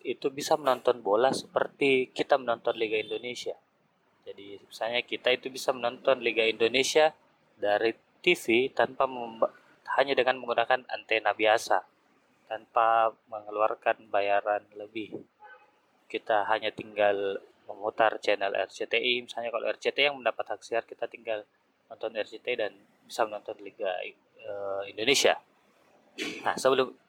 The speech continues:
Liga Inggris atau English Premier League berdiri, I P L berdiri, orang-orang Inggris juga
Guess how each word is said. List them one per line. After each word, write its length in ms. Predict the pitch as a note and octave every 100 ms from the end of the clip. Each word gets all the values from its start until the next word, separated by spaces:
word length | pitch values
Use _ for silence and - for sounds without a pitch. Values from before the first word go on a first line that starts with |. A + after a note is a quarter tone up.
| _ -
Liga 160 | C3
Inggris 400 | C3 B2+ B2 -
atau 180 | C3 B2
English 300 | B2+ B2 -
Premier 280 | A#2+ A#2 A2+
League 180 | B2 -
berdiri, 460 | A2+ - - G#2 - - _ _ _ -
I 80 | A#2+
P 80 | - A2
L 160 | G#2
berdiri, 480 | G#2+ G#2+ D#3 G#2+ C#3+ - - _
orang-orang 440 | B2 B2 B2 B2+ D3
Inggris 200 | D#3 -
juga 400 | D3+ E3+ F3+